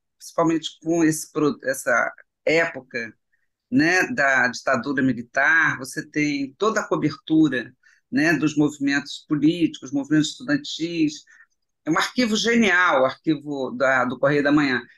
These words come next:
Ao mesmo tempo, no Arquivo Nacional, você tem coleções como, por exemplo, a coleção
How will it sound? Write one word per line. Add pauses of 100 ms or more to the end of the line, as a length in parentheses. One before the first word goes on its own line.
(100)
Ao
mesmo
tempo,
no
Arquivo
Nacional,
você
tem
coleções
como,
por
exemplo, (360)
a
coleção